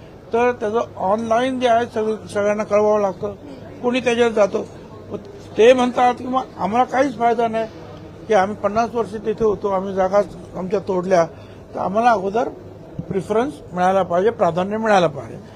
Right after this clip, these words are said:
तर लातूरच्या संदर्भामध्ये अशी एक केस झालेली आहे की तिथल्या लोकांना अगोदर, अ, जागा देऊन नंतर मग उरलेल्या जागा इतरांना देण्याचं.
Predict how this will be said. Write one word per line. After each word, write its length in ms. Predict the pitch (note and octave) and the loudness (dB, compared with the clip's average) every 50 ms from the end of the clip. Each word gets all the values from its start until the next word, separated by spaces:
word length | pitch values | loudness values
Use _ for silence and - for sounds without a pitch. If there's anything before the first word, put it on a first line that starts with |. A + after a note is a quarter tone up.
| - - - - - - | -20 -20 -20 -20 -4 -2
तर 80 | B3 A#3 | 0 2
लातूरच्या 600 | A#3+ G#3+ F#3 F3 F3 - C4+ C#4 B3+ - D4 B3+ | 2 2 2 0 0 -2 -4 -4 0 0 0 2
संदर्भामध्ये 680 | G#3 A#3+ A#3 A#3 A#3 A3+ A3+ A#3 A3 G#3+ G#3+ A3 A3 | 2 0 0 2 2 2 4 4 2 2 0 0 0
अशी 240 | G3+ G3 - - A#3 | 0 0 0 2 2
एक 140 | G#3+ G#3 G3+ | 2 2 2
केस 220 | - G3+ F#3+ E3+ | 0 -4 -2 -2
झालेली 360 | D#3 D#3 D3+ D#3+ F3 F#3 F#3+ | 0 0 0 0 0 0 0
आहे 240 | F3 D#3 D3 D#3+ G3 B3+ - - - - - - - - - - - | 0 0 0 -2 -4 -4 -6 -10 -18 -20 -20 -20 -20 -20 -20 -14 -12
की 60 | C4 | -12
तिथल्या 440 | - - - G#3+ E3+ - A3 B3+ C4 | -10 -6 -4 -6 -4 -2 0 0 2
लोकांना 560 | B3+ A#3 G#3 F#3 - G#3+ G#3 G#3 G#3+ A3+ A#3+ B3 - - - - - | 2 2 0 0 2 2 2 2 2 0 -2 -4 -6 -12 -14 -6 -4
अगोदर, 500 | F3+ E3+ F#3+ G#3+ G#3+ F#3+ A3+ A#3+ C#4 - - - - - - - - - - - - | -2 2 2 2 4 4 2 0 0 -2 -4 -10 -18 -20 -20 -20 -20 -20 -18 -12 -6
अ, 300 | - G3 F#3+ F#3 F#3 F#3 F3+ F#3 - - F3 | 0 2 4 6 4 4 2 0 -6 -10 -2
जागा 320 | F3 F#3 F3 F3 F#3+ F3+ F3 | 2 4 4 6 6 4 4
देऊन 280 | D#3+ E3+ F#3 A3 B3+ - - - - | 2 2 2 0 0 -2 -6 -8 -6
नंतर 340 | F#3 F#3 F#3+ G3 - C#4 C4+ | -4 -4 -4 0 2 2 2
मग 80 | C#4 | 2
उरलेल्या 460 | C4 A#3 G#3+ G3 G#3+ G#3+ G#3+ G#3+ G#3 F#3+ | 0 0 0 0 0 2 2 2 2 2
जागा 220 | F#3+ F#3+ G#3 G#3+ | 4 4 4 2
इतरांना 380 | G3+ G3 - F#3 F#3 F3+ F#3+ G3+ | 0 -2 -2 -2 -2 -2 -2 -2
देण्याचं. 480 | G3 G#3+ G3 F3+ D#3+ C#3+ B2 - E3 | 0 0 0 0 -2 -4 -8 -10 -12